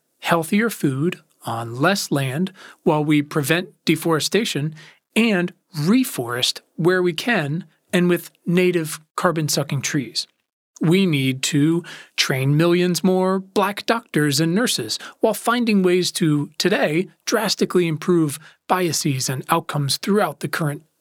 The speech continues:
healthcare system. We need to remove dark money from the political system while also making sure the candidates who are committed to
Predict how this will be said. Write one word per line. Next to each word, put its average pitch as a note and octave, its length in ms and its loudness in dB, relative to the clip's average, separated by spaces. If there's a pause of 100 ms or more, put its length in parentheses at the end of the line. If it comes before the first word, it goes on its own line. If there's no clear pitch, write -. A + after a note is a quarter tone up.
healthcare B2+ 500 -4
system. - 380 -4 (460)
We D3+ 120 4
need D3+ 220 0
to D3 280 2 (260)
remove F#3+ 480 2
dark A3+ 300 0
money C#3 260 0
from E3 200 0
the E3 60 2
political F#3+ 500 0
system D#3 460 0 (200)
while G#3 140 0
also F3 480 0
making F3 320 0
sure F3+ 200 2
the E3 80 -2
candidates E3+ 600 0
who E3 160 2
are D#3+ 120 2
committed F3+ 440 0
to - 80 -12